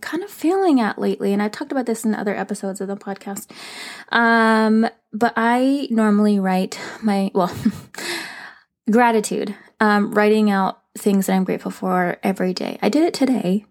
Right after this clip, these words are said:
because obviously I'm noticing that I'm dealing with something right he-, right now. So,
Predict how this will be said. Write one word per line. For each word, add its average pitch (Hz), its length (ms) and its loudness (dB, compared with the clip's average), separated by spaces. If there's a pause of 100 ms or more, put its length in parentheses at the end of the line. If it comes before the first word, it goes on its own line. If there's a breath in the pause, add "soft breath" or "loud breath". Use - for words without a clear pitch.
(300)
because 202 300 2
obviously 185 760 -4 (400)
I'm 185 380 -2
noticing 185 560 -2
that 190 160 0
I'm 190 160 0
dealing 185 360 2
with 190 140 2
something 190 340 0
right 190 160 0
he-, 196 200 0
right 190 220 -2
now. 185 260 4
So, 190 320 4